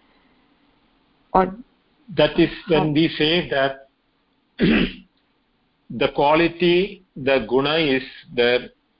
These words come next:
Speaker 2: karma is there, dravyam is there, that difference
Speaker 1: Right.
Speaker 2: you understood?
Speaker 1: Yes.
Speaker 2: So that is dravya guna karma. Now they want to take out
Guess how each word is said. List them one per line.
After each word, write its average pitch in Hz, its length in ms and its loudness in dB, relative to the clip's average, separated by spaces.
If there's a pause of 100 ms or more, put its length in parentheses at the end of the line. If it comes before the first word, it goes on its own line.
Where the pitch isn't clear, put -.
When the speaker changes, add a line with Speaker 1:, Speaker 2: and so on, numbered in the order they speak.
(340)
Speaker 2:
karma 135 440 0
is 120 180 -2
there, 117 220 2
dravyam 127 600 -2
is 113 140 -6
there, 113 240 -2 (420)
that 160 340 0
difference 175 360 -2
Speaker 1:
Right. 190 100 -4
Speaker 2:
you 170 100 2
understood? 151 440 -4 (840)
Speaker 1:
Yes. 185 260 -4 (1800)
Speaker 2:
So - 460 0 (480)
that 151 280 2
is 180 140 4 (140)
dravya 139 440 0
guna 147 320 -2
karma. 127 460 -2 (1600)
Now 156 500 2
they 156 320 0
want 202 280 0
to 208 180 2
take 151 280 0
out 185 300 2